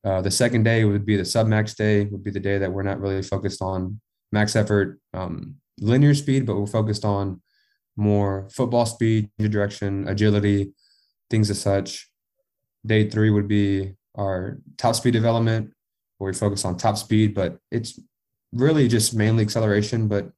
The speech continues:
we do tie in some top speed work to it, whether it be build-ups or sprints over forty yards.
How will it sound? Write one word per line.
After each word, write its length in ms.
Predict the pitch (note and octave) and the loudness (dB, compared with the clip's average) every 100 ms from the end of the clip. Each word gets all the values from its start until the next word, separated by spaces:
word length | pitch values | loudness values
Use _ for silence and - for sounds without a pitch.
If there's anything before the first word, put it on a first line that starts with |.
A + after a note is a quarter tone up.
| _ | _
we 140 | A2 G#2+ | -2 0
do 420 | G#2 G#2+ G#2+ G#2 _ - | 2 2 2 -2 _ -14
tie 220 | - G#2 | -4 -2
in 160 | G2+ G2 | -2 -4
some 160 | G2 G2 | -6 -4
top 180 | G#2+ | -4
speed 400 | G2+ G#2+ G2+ G#2 G#2 | -2 0 0 0 -2
work 360 | G#2 G2+ - | 0 -2 -4
to 200 | - A2 | -2 2
it, 140 | A2 F#2 | 2 2
whether 200 | G2 F#2+ | -2 -4
it 60 | |
be 100 | G2+ | -4
build-ups 640 | F#2+ G2 G2 F#2+ - - _ _ _ _ _ | -2 -2 0 -2 -4 -12 _ _ _ _ _
or 160 | G2 F#2+ | -6 -4
sprints 320 | - G2+ G2+ | 0 0 2
over 200 | G2+ F2+ | 0 0
forty 260 | - G2 | 0 0
yards. 540 | F#2+ F#2+ F#2+ F#2+ - | 0 0 0 -4 -12